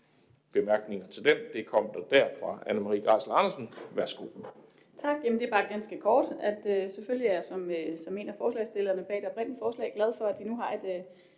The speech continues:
Speaker 2: et samlet overblik over, øh, hvem der beslutter hvad, øh, og hvor i kommunen.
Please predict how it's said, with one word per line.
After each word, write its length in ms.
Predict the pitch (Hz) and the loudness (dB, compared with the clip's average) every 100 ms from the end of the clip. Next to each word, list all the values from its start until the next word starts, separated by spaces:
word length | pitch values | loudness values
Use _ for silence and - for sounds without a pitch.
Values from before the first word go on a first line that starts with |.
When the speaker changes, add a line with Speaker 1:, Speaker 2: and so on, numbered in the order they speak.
| - | -16
Speaker 2:
et 100 | 165 | -4
samlet 280 | 214 269 220 | 0 2 2
overblik 340 | 240 247 226 | 0 0 0
over, 400 | - 202 240 - 214 | 0 -2 -4 -4 -2
øh, 140 | 214 | -2
hvem 160 | 214 - | -2 -6
der 100 | 226 | -8
beslutter 320 | 202 226 214 | -2 0 2
hvad, 180 | 196 226 - - 214 | 0 0 -6 -6 -2
øh, 180 | 196 180 | 0 0
og 60 | |
hvor 260 | 214 220 220 | -2 -4 -6
i 60 | 226 | -6
kommunen. 440 | 220 240 294 | -2 4 4